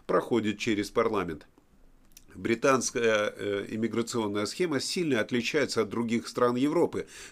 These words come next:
где визы отменены, а беженцы оформляются, э, ну, по-, или, по крайней мере, временно заселяются сразу по прибытии.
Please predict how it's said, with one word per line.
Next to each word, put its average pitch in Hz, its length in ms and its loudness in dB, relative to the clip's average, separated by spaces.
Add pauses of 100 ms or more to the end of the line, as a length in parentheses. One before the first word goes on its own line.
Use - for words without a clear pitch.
где 110 320 2
визы 110 560 -2
отменены, 110 800 -2
а 131 140 0
беженцы 143 500 0
оформляются, 117 840 0 (380)
э, 52 560 -2 (680)
ну, 135 180 4
по-, 135 200 0
или, 113 300 2
по 117 180 2
крайней 120 280 4
мере, 107 300 2
временно 110 540 0
заселяются 110 800 0
сразу 110 440 2
по 101 300 0
прибытии. 110 680 -4